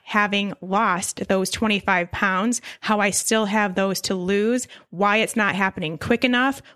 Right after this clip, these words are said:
what am I doing wrong, what can I change on my plate?" The s-, wheels keep spinning and spinning and spinning out of control,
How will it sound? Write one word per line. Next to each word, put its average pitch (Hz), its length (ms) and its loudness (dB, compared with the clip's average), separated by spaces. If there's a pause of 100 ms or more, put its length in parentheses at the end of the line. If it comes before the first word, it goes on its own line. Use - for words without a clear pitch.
what 196 220 2
am 240 100 2
I 208 120 0
doing 190 360 -2
wrong, 190 440 0
what 214 320 0
can 254 100 2
I 220 100 2
change 208 320 2
on 190 160 0
my 170 160 0
plate?" 233 420 2 (760)
The 196 120 2
s-, - 240 -2 (120)
wheels 220 480 2
keep 220 160 0
spinning 233 460 2
and 196 80 0
spinning 226 320 0
and 202 100 -2
spinning 240 480 2
out 185 160 2
of 202 120 -2
control, 196 680 0